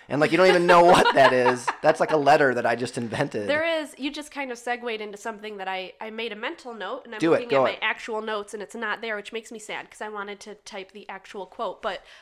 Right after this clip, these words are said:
Speaker 2: um, flashback to the mom, uh, talking to Shirley, young Shirley, about the kittens dying, and she
Speaker 1: Oh,
Speaker 2: has
Speaker 1: yeah.
Speaker 2: this, like, really beautifully expressive, uh, you know, explanation for where the kittens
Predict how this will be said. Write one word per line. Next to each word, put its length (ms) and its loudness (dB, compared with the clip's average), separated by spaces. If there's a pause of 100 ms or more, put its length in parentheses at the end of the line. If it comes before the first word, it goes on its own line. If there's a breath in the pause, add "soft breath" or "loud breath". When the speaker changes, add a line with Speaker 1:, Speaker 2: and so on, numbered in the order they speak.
(160 loud breath)
Speaker 2:
um, 520 -4
flashback 720 -4
to 220 -12
the 100 -10
mom, 480 -4 (420 soft breath)
uh, 360 -4
talking 720 -8
to 720 -10
Shirley, 720 -6
young 320 -6
Shirley, 600 -8
about 260 -6
the 60 -14
kittens 400 -16
dying, 540 -4
and 100 -12
she 360 -12
Speaker 1:
Oh, 60 -2
Speaker 2:
has 160 0
Speaker 1:
yeah. 120 -2
Speaker 2:
this, 220 -6
like, 180 -10
really 480 -12 (160)
beautifully 540 -14
expressive, 680 -12 (220)
uh, 260 -6
you 100 -14
know, 280 -10 (480 soft breath)
explanation 840 -8
for 140 -12
where 200 -10
the 80 -14
kittens 380 -16